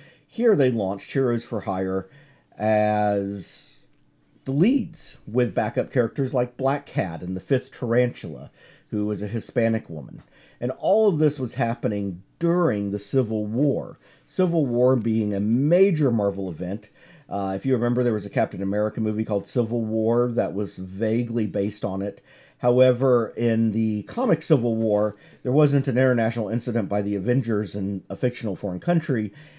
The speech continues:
Instead, there was a death caused by a young teen group of superheroes called the New Warriors that led to a superhero registration act, and a lot of parties taking advantage of it. In fact, it was far more complicated than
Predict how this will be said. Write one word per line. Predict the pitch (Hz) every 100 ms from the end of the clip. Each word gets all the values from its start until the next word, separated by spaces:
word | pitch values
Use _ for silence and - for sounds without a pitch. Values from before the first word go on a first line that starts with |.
| - -
Instead, | 127 123 117 - 135 113
there | 113
was | 110 98
a |
death | 98 123 120 -
caused | - 117 104 104 - -
by | 101 95
a | 98
young | 95 113 104 95
teen | 156 147
group | 120 110 98
of | 85
superheroes | - 101 98 101 95 92
called | - 92
the | 85
New | 92
Warriors | 80 98 127 117 82 62 - - _ - _ -
that | 113 98
led | 107 107 104 87 -
to | 156 127 110
a | 101
superhero | - 127 123 110 110 98 95
registration | 90 78 - - 120 - 104
act, | 71 67 - - _ - - -
and | 185
a | 190
lot | 160 160
of | 160
parties | - 139 120 -
taking | 117 90 95
advantage | 82 123 127 95
of | 80
it. | 98
In | 117
fact, | 117 -
it |
was | 98
far | - 110
more | 107 85
complicated | - 139 135 120 98 92 80 78 92
than | 95 82 82